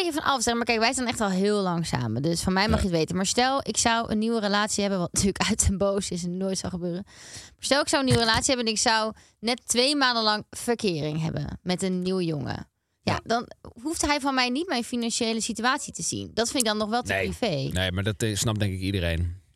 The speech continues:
Speaker 2: Weet
Speaker 1: dat
Speaker 2: je wel,
Speaker 1: weet
Speaker 2: maar
Speaker 1: ik
Speaker 2: als je dan gaat samenwonen en zo, en als je kinderen krijgt of zo, dan, en dan is, dat zijn wel die dingen. Als
Speaker 1: Ja.
Speaker 2: je in die fase van een relatie bent, dan, dan vind ik het op zich wel prima. En ik vind ook, ik vind eigenlijk dat je niet per se zou, zou hoeven vragen of zo.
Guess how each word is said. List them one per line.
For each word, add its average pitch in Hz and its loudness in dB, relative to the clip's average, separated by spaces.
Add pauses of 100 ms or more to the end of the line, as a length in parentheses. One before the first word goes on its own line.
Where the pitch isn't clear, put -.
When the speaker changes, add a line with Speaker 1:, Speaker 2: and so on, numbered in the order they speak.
Speaker 2:
Weet 262 2
Speaker 1:
dat - -
Speaker 2:
je - 2
wel, - 2
Speaker 1:
weet - 0
Speaker 2:
maar 117 4
Speaker 1:
ik 110 4
Speaker 2:
als 127 4
je 131 4
dan 120 4
gaat - 4
samenwonen 123 4
en 113 4
zo, 107 4
en 101 2
als 98 2
je - -10
kinderen 113 2
krijgt 101 2
of - -2
zo, 92 2
dan, 98 0
en 104 -2
dan 107 4
is, 104 2
dat 107 2
zijn 117 4
wel 107 4
die 113 4
dingen. 104 4 (320)
Als 220 -2
Speaker 1:
Ja. - 4
Speaker 2:
je 107 6
in 110 4
die 120 4
fase 131 4
van 135 4
een 131 4
relatie 127 4
bent, 123 4
dan, 117 2
dan 113 4
vind 131 4
ik 117 2
het 120 0
op 107 -2
zich 123 2
wel 110 2
prima. 101 2 (500)
En 120 2
ik 143 0
vind 175 4
ook, 165 2 (100)
ik 156 0
vind 220 4
eigenlijk 202 2
dat - -10
je 175 2
niet 165 0
per 175 4
se 165 2
zou, 147 2 (160)
zou 139 2
hoeven 143 2
vragen 160 2
of 147 -4
zo. 202 0